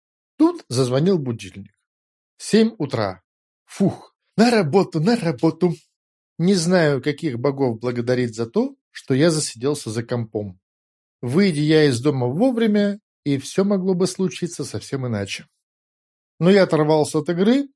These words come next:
взглянул на часы, подорвался и кинулся собираться. Поскорее накинул рубашку, судорожно попытался застегнуть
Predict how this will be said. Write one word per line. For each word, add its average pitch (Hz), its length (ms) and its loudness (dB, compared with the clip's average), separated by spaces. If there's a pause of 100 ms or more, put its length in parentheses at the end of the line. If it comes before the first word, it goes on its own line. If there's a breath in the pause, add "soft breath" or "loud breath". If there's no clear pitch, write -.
(340)
взглянул 147 500 2
на 139 80 0
часы, 233 500 -4 (100)
подорвался 127 800 -2 (100)
и 190 180 0
кинулся 139 500 -4
собираться. 113 680 -6 (840)
Поскорее 131 480 0
накинул 120 480 -6
рубашку, 175 580 -2
судорожно 120 580 -2
попытался 117 640 -8
застегнуть 113 600 -8